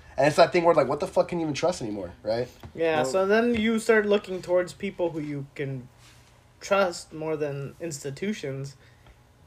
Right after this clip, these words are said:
Speaker 2: rather than people. So then, then you're like,
Speaker 1: Yeah.
Speaker 2: "Hey, I'm not gonna follow,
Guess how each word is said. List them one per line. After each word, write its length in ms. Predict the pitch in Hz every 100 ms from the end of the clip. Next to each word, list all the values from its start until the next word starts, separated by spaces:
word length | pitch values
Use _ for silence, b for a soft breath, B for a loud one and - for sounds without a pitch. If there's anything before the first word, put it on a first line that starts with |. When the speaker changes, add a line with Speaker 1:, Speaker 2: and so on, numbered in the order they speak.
| _ _ -
Speaker 2:
rather 320 | 156 160 160
than 240 | 143 139 139
people. 460 | 202 208 156 151
So 220 | 143 151 151
then, 220 | 151 143
then 160 | 165 165
you're 180 | 165 160
like, 280 | 151 147
Speaker 1:
Yeah. 60 | -
Speaker 2:
"Hey, 160 | 240 233
I'm 120 | 214
not 280 | 269 254 240
gonna 200 | 220 214
follow, 880 | - 208 214 208 202 190 180 175